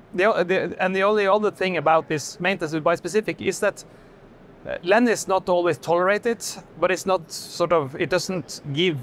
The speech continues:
many dangerous problems. With bispecifics, you can have more infections. It depends a bit on the, the type. I'm not going to go into details about that. But I think this, uh, this data that will come in a couple of years will tell us, uh, how the future will look, look like.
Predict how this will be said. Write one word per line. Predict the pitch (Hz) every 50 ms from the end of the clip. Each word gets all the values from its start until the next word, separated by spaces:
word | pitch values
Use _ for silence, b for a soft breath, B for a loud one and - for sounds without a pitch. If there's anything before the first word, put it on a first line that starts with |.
| - - -
many | - 147 151 160 156 151 139
dangerous | 127 127 131 160 165 175 175 156 135 131 127 120 120 -
problems. | - - - 175 170 143 123 95 92 - - - - B B B B B B B
With | 165 160
bispecifics, | 180 202 190 - 196 - 254 208 214 156 170
you | 175
can | - - 185 185 175
have | 165 175 180
more | 175 170 170 170
infections. | 160 - - 170 175 - - 220 233 220 - - - - B B B B B B
It | 139
depends | - 170 - 180 185 185 156
a | 170
bit | 165 170 -
on | 170 156 151
the, | 147 147 147
the | 139 147 147
type. | - - 160 170 202 208 190 -
I'm | 165 156 156 151
not | 156 160 - -
going | 165 156 147
to | - 160 143
go | 151 147
into | 147 135 151
details | 151 160 151 165 165 143 135 127 123 -
about | 147 139 139 135 120
that. | 160 175 202 196 - - B B B B B
But | -
I | 165
think | 160 220 226 185
this, | 190 202 185 - -
uh, | 180 180 156
this | 160 180 170 - -
data | 175 185 190 185 160
that | 151 175 170
will | 170 156
come | - 180 180 180
in | 170 160
a | 151
couple | - 180 165 - 160
of | 156 151
years | 147 170 202 220 - -
will | 160 160 151
tell | 143 - 170 175 170 151
us, | 135 120 - - -
uh, | - 147 143 139
how | 131 - 160 156
the | 151 135
future | - - 165 151 - 147
will | 135 131
look, | 135 135 131 -
look | 135 143 156 - -
like. | 123 95 - - - - -